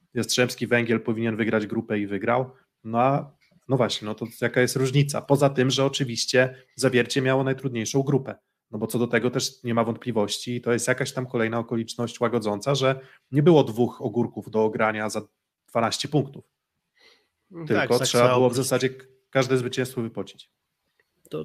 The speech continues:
Speaker 2: to prawda, Zaksa, wiadomo, miała Trentino, oba mecze przegrane, ale oprócz tego Karlowarsko,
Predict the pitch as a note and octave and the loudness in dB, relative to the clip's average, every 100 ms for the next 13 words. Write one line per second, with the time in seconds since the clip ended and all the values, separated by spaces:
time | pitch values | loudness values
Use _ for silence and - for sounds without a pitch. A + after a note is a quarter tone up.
0 | - - D3+ D3+ G#2+ A2 A2 B2 B2 - | -8 -4 2 2 2 0 -2 -2 -4 -2
1 | B2+ B2 B2 B2+ - _ B2 B2 A#2 G#2+ | 0 2 0 -4 -16 _ -6 0 0 2
2 | A#2+ A#2+ A#2 A#2+ A#2 A2+ B2 A2+ A2+ A#2 | 2 2 2 0 -2 2 2 2 2 0
3 | A#2 A2+ - A2+ A2+ B2 B2+ B2+ B2+ B2+ | -2 -4 -4 -2 0 0 0 0 0 -2
4 | - - - B2 B2+ - A2+ A#2+ - A#2 | -6 -20 -10 -6 -4 -4 -2 -2 -2 0
5 | A#2+ A#2 A#2+ - B2+ | 2 2 0 -2 -8